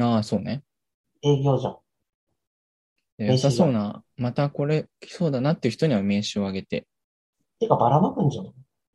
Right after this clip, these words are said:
Speaker 1: ばらまくんだ。
Speaker 2: <laughs>
Speaker 1: やったことあるんですか？
Speaker 2: うん、ありま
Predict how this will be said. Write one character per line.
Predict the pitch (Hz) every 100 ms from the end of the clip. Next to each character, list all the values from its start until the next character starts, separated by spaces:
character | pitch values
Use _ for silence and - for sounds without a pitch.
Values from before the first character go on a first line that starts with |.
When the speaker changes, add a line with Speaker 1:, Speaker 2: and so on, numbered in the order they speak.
| _ _ _ _ _ _
Speaker 1:
ば | 120
ら | 156 285
ま | 349
く | -
ん | 98 -
だ。 | 147 147 _ _ _ _ _ _ _ _ _ _ _ _ _ _ _ _ _ _ _ _ _ _ _ _ -
Speaker 2:
<laughs> |
Speaker 1:
や | - 120 - - _ _ _ -
っ | 147 -
た |
こ | 127 123 123 113 - _ - -
と | 107
あ | 110
る | 98
ん | 92
で | -
す | -
か？ | -
Speaker 2:
う | -
ん、 | 151
あ |
り | - _ _ _ _ - 240 175 - - 165
ま | 185